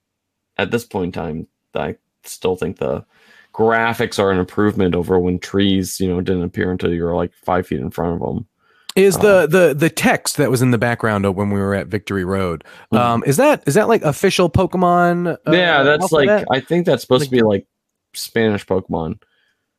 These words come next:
Speaker 2: Oh, okay.
Speaker 1: Um, I don't know. Uh, they, they've been using more, like, weirdo text recently.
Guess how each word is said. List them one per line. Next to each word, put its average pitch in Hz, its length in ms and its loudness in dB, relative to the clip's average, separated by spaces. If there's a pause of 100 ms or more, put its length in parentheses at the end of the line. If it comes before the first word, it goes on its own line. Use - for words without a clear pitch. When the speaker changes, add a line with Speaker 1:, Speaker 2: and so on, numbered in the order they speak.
(120)
Speaker 2:
Oh, 82 320 -10
okay. 82 60 -4
Speaker 1:
Um, 98 300 -6
I 120 120 0
don't 104 140 2
know. 90 280 -6 (180)
Uh, 104 360 0
they, 127 240 2
they've 269 260 0
been 269 220 4
using 147 320 4
more, 117 320 4
like, 101 160 2
weirdo 98 400 0
text 95 360 -4
recently. 80 540 -8